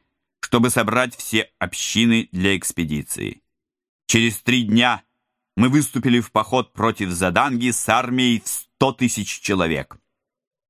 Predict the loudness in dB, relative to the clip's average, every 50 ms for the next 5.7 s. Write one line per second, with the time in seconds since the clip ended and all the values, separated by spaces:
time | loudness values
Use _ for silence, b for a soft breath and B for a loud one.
0 | _ _ _ 0 0 0 0 -4 -6 -4 -2 -2 -2 -2 -4 -8 -8 -2 -2 -2
1 | -2 -2 _ _ _ _ _ _ _ _ 2 2 2 2 2 0 -2 -2 -4 -4
2 | -2 -2 0 2 2 0 2 2 0 0 2 0 -2 -2 -2 -2 0 0 0 0
3 | 2 0 0 0 0 0 0 0 2 2 2 2 2 0 2 2 2 0 0 -4
4 | -2 0 0 0 0 0 0 2 2 4 4 4 2 2 0 -2 -2 -2 -4 -4
5 | -4 _ -2 0 2 2 2 2 2 2 0 0 -2